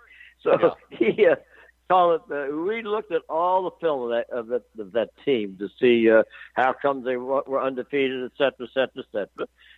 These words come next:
Speaker 1: And looking at the film, we realized that the key – to the three four defense was you had to have a nose guard, a good nose guard.
Speaker 2: Yeah.
Speaker 1: If the center can block the nose guard one-on-one, you can't have that defense. So in looking, we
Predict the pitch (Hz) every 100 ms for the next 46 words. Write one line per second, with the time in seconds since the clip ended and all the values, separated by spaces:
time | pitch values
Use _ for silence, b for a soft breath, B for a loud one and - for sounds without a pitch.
0 | b 226 220 240 220 190 175 165 175 180
1 | 170 165 185 262 143 131 143 131 - 117
2 | - 196 247 185 160 156 _ b b _
3 | 139 127 120 175 175 156 160 131 180 262
4 | 151 147 - 131 151 151 123 127 135 156
5 | 135 147 160 180 226 208 - 101 104 -
6 | 156 - 196 208 175 123 95 - _ -
7 | 90 76 156 180 180 - _ b b b
8 | 135 131 175 208 220 208 175 180 185 175
9 | 170 180 175 180 170 170 175 170 165 165
10 | 165 143 - 143 131 151 127 113 - 120
11 | - 107 92 _ b b - 208 208 202
12 | - _ _ 139 143 139 170 202 202 190
13 | 165 165